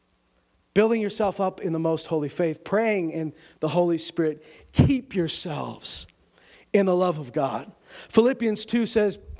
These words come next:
"Make my joy complete by being of the same spirit," the, the intent on one purpose,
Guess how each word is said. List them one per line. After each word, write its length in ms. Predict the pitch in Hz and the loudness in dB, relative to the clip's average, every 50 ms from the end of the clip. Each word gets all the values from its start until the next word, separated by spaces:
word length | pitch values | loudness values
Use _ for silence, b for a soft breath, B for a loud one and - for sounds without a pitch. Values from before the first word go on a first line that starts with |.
| B B B - | B B B 2
"Make 160 | 175 247 254 | 2 4 4
my 180 | 233 220 220 226 | 4 4 2 2
joy 240 | 220 - 233 247 226 | 4 4 4 4 2
complete 460 | 240 226 214 - - 226 233 220 - | 0 -4 -6 -2 0 0 -2 0 0
by 80 | 175 190 | 0 2
being 240 | 156 208 202 196 | 4 4 2 2
of 80 | 190 165 | 0 -2
the 80 | 180 170 | -2 -2
same 280 | - - 208 208 202 | 0 2 2 2 0
spirit," 300 | 180 - - 214 208 190 | -2 0 0 0 0 2
the, 100 | 165 185 | 0 -4
the 220 | 170 - 190 170 180 | -4 0 0 2 2
intent 380 | 165 156 - - 233 233 - | 2 2 2 2 2 4 2
on 120 | 214 202 202 | 2 2 2
one 120 | 202 202 | 0 -2
purpose, 320 | - 190 185 180 175 - | -2 -2 0 0 -2 -2